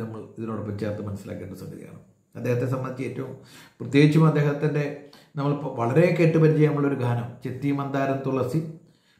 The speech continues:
പിച്ചക മാലകൾ ചാർത്തി എന്ന് പറയുന്ന ദേവരാജൻ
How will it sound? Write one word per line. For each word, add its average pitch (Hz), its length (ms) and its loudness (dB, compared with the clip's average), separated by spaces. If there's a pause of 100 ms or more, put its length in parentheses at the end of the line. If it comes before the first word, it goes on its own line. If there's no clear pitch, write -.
പിച്ചക 160 320 6 (160)
മാലകൾ 147 300 4 (100)
ചാർത്തി 131 360 0
എന്ന് 127 180 -8
പറയുന്ന 120 340 -2 (720)
ദേവരാജൻ 139 500 6